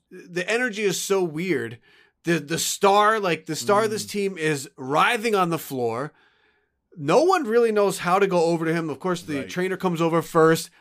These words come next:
Speaker 1: then some other guys kind of just stagger. Like, his, his teammates that are on the floor with him,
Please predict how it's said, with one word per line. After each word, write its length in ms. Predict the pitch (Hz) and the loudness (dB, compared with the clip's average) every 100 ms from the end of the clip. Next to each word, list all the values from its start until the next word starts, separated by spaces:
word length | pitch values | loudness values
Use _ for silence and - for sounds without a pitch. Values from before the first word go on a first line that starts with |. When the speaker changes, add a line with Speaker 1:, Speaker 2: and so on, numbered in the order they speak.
| _ | _
Speaker 1:
then 180 | 170 180 | 0 2
some 180 | 175 180 | 0 0
other 160 | 175 | 0
guys 280 | 160 160 156 | 2 2 2
kind 320 | - 170 180 | 0 -2 -2
of 40 | 175 | -2
just 160 | 160 - | -8 -4
stagger. 260 | 170 165 | -4 -2
Like, 200 | 151 160 | -2 -4
his, 340 | - 185 196 - | -2 -2 -2 -4
his 220 | 165 170 | -8 -6
teammates 300 | 254 302 220 | -4 -4 -2
that 80 | 202 | 0
are 40 | |
on 120 | 180 175 | 0 0
the 60 | |
floor 360 | 143 156 160 185 | -4 -4 0 2
with 160 | 156 | 0
him, 240 | 143 120 | -2 -6